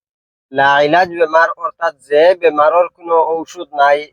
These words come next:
ডাক্তারি করতে করতে, মুল্লাকি করতে করতে গিয়া একবারে লাস্ট সীমাত পৌঁছি গেছে গিয়া, ওষুধে খামান না, ডাক্তারেও কইছে আর খামা-, খামাইতো নাই। ওরকম বেমার, লগে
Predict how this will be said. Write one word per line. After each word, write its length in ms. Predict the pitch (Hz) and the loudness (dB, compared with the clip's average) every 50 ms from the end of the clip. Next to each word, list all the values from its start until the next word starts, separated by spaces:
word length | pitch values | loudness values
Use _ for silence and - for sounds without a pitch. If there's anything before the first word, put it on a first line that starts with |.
| _ _ | _ _
ডাক্তারি 360 | - 135 - _ - 170 180 196 185 | -8 -8 -8 _ -8 -4 -2 -2 -2
করতে 320 | - - 165 - - 185 180 | -2 -2 -6 -4 -2 -2 -2
করতে, 260 | 160 175 160 - - 175 | -2 -2 -6 -4 -2 -2
মুল্লাকি 480 | 170 165 156 143 147 151 147 - - 180 | 0 0 -2 -2 -2 -4 -4 -4 -8 -12
করতে 320 | - - 160 - _ 170 160 | -10 -10 -10 -8 _ -10 -8
করতে 280 | 147 160 - _ 170 165 | -8 -8 -10 _ -14 -16
গিয়া 220 | 143 147 156 160 156 151 | -14 _ -2 0 2 2
একবারে 320 | 147 - _ 156 156 151 151 | 0 -2 _ -2 0 0 0
লাস্ট 300 | 147 143 160 151 156 - - | 0 0 -2 -2 -2 -4 -8
সীমাত 300 | - 156 143 160 165 - _ | -8 -2 -2 -2 -2 -2 _
পৌঁছি 280 | - 170 165 151 - 175 170 | -6 -6 -6 -4 -4 -2 -2
গেছে 220 | 170 151 - 156 | -2 -2 -2 -4
গিয়া, 260 | 143 139 139 143 139 131 131 - _ _ _ _ _ _ _ _ _ _ _ - - _ _ _ _ _ _ _ _ _ - | -6 -2 0 0 2 2 0 -4 _ _ _ _ _ _ _ _ _ _ _ -20 -20 _ _ _ _ _ _ _ _ _ -4
ওষুধে 340 | 165 175 - - 196 185 190 | -4 -2 0 0 2 2 0
খামান 320 | 170 - 175 165 170 165 165 | 0 0 0 0 2 2 2
না, 140 | 165 160 156 151 | 2 2 2 2
ডাক্তারেও 460 | - 147 139 - - 160 160 180 180 | 2 0 -2 -4 -6 -2 0 2 2
কইছে 300 | 156 160 165 151 - 170 160 | 0 -2 -8 -10 -4 -2 0
আর 180 | 156 156 151 151 | 2 2 0 -2
খামা-, 400 | - - - - 156 151 151 - _ - 135 - - | -2 -2 -2 0 2 0 -2 -2 _ -12 -12 -8 -4
খামাইতো 420 | 156 156 151 151 151 139 _ 143 | -2 0 0 0 -2 -2 _ -4
নাই। 200 | 135 135 127 120 117 - _ _ _ _ _ _ _ _ _ _ _ _ _ _ | -2 0 0 0 -2 -6 _ _ _ _ _ _ _ _ _ _ _ _ _ _
ওরকম 600 | - 160 175 185 190 196 196 190 202 147 190 196 190 180 | -2 0 2 2 2 2 2 2 0 0 0 -2 0 0
বেমার, 380 | 170 160 156 156 156 156 156 - - _ _ _ _ _ _ _ _ _ _ - | 0 0 0 0 0 0 -2 -4 -6 _ _ _ _ _ _ _ _ _ _ -4
লগে 340 | 143 147 147 131 147 160 | -2 0 0 2 2 2